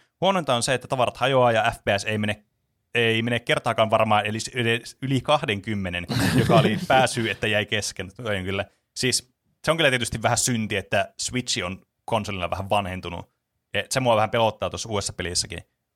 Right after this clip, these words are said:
Speaker 1: että mikä sen tavallaan, kuinka hyvin se pyörii.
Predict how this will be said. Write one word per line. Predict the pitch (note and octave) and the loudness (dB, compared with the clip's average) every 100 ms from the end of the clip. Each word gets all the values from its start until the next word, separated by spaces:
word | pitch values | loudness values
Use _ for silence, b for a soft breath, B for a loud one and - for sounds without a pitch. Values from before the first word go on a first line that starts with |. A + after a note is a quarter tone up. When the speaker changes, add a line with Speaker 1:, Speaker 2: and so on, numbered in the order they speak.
| - | -6
Speaker 1:
että | G#2 - F#2 _ | -6 -2 -4 _
mikä | G2 G#2 | -4 -2
sen | G2+ G#2 - _ _ - | 0 -2 -6 _ _ -6
tavallaan, | F#2+ F#2+ F#2 F#2 _ _ | -4 -2 -2 -4 _ _
kuinka | - A#2 | -6 -2
hyvin | A2 A2 | -2 -2
se | - | -2
pyörii. | C3 A#2 G2 - F2 | 2 2 2 0 -8